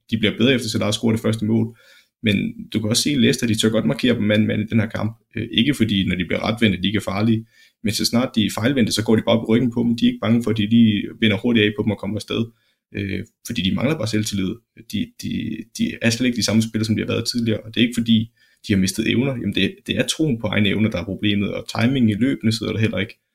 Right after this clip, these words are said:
Øh, så den indbyrdes forståelse er jo ikke forsvundet, men, men timingen er der bare ikke lige nu. Og det, du kan tydeligt se, det frustrerer dem i kampene også. Og det, det er derfor, at når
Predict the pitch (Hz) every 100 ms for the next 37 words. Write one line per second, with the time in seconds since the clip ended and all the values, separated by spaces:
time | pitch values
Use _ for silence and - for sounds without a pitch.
0 | _ _ - 104 95 90 87 92 107 120
1 | 120 113 107 120 117 95 110 113 - 127
2 | 139 120 98 92 - 92 92 - 117 143
3 | 110 95 92 92 107 104 98 104 _ _
4 | _ 101 101 - - - - 143 113 104
5 | 113 104 101 104 104 107 104 92 104 -
6 | - 107 104 107 _ _ _ _ - 113
7 | 131 123 117 110 104 95